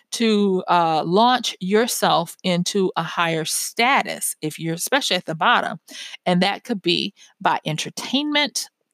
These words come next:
by usefulness, and by, uh, being able to, uh, provide something. Then there is, uh, movements. And, uh, movements are where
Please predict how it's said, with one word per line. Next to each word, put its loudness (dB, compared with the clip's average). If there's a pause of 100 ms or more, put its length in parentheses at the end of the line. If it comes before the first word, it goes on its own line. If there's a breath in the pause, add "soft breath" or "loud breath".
by 0
usefulness, 2 (960)
and 2
by, 2 (380 loud breath)
uh, 4
being 4
able 4 (300 loud breath)
to, 2
uh, 2
provide 2
something. -4 (800 loud breath)
Then 4 (180)
there 2
is, 0
uh, 0
movements. 0 (320 loud breath)
And, 0
uh, 2
movements 2
are 2
where 0